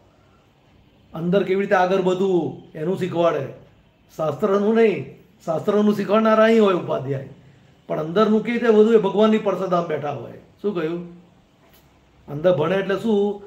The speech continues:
તો કે કેવી રીતે તમે હવે આટલું આત્માની પ્રાપ્તિ તો થઈ, હવે કેવી રીતે તમે આગળ વધો એનું દ-, નિરંતર ભણાવતા કરે. કારણ કે એ, એવી રીતે પસાર થયેલા હોય, પોતે ભણેલા હોય ને પછી ભણાવડાવે.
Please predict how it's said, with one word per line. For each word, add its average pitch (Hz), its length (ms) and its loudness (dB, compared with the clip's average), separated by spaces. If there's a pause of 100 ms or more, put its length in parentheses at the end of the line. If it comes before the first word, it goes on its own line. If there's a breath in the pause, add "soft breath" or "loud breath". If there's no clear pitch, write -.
(120)
તો 180 80 -4
કે 175 120 -4
કેવી 190 280 0
રીતે 247 140 -2
તમે 208 280 2
હવે 202 160 4
આટલું 196 360 0
આત્માની 208 320 -2
પ્રાપ્તિ 190 420 -4
તો 220 100 2
થઈ, 214 460 -2 (140)
હવે 185 120 2
કેવી 233 200 -2
રીતે 269 140 0
તમે 240 220 0
આગળ 202 260 2
વધો 165 520 -4 (260)
એનું 175 320 -4
દ-, 175 260 -6
નિરંતર 180 400 0
ભણાવતા 135 440 -6
કરે. - 200 -14 (580 soft breath)
કારણ 170 180 -4
કે 180 60 -2
એ, 190 340 0
એવી 196 140 0
રીતે 196 140 2
પસાર 190 360 0
થયેલા 208 360 2
હોય, 233 380 0 (300)
પોતે 170 260 2
ભણેલા 208 400 2
હોય 208 220 2
ને 233 80 0
પછી 202 220 -2
ભણાવડાવે. 147 600 -2